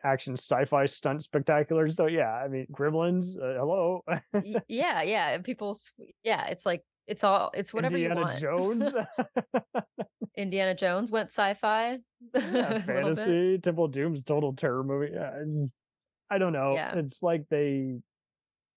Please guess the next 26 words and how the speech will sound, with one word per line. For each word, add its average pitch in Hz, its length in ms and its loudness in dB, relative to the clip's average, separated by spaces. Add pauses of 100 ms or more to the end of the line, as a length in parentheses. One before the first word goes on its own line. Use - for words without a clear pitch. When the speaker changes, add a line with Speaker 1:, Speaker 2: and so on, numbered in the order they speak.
(560)
Speaker 1:
did 117 80 -10
they 147 120 0
even 196 200 2
Speaker 2:
The - 20 0
Speaker 1:
say 180 320 0
Speaker 2:
gatekeeping, 160 280 2
I 202 80 -2
Speaker 1:
why? - 0 -
Speaker 2:
guess. 165 540 -6
I - 120 -4
don't 160 140 0
know. 175 220 -2
Speaker 1:
Yeah. 131 200 -10 (320)
Speaker 2:
It's, - 180 0
it's 339 280 2
like, 349 160 2
it's 262 320 -2
just 254 180 0
like 226 140 2
what 196 180 2
you 185 120 -4
said, 170 280 0
going 165 220 -2
back 165 200 -2
to, 165 160 -4
like, 147 220 -6